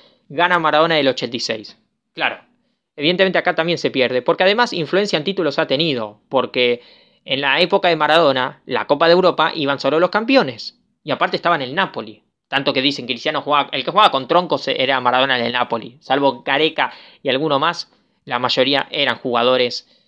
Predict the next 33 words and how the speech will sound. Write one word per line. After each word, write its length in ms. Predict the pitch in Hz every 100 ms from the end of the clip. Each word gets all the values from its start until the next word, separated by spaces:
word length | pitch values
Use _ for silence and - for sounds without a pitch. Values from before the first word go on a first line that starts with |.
| _
de, 720 | 131 123 117 117 113 110 107 - _ _ _
que 120 | -
no 120 | 120 139
eran 240 | 127 117
de 80 | 117
élite, 260 | 110 - _ _
¿entienden? 540 | 123 113 135 127 104 _
Que 80 | 143
eran 120 | 143
jugadores 680 | 160 175 190 220 240 - _ _ _ _ _
de 140 | 143 180
otra 180 | 165
categoría, 600 | 139 120 120 113 107 - _
en 160 | - 143
comparación 500 | 151 135 131 123 147
a 40 | 127
Maradona 440 | 120 123 139 156
o 80 | 151
en 60 | 120
comparación 480 | 135 123 123 135 135
a 60 |
los 120 | 127 -
cracks 340 | 143 - -
de 80 | 123
esa 180 | 120 117
época. 420 | 101 - - _
Cristiano 360 | - 156 208 185
ha 40 |
jugado 360 | 175 170 180 180 - _ _ _
en 120 | - 135
momentos 480 | 139 170 170 160
con 180 | - 139
Portugal, 540 | 139 131 139 165 120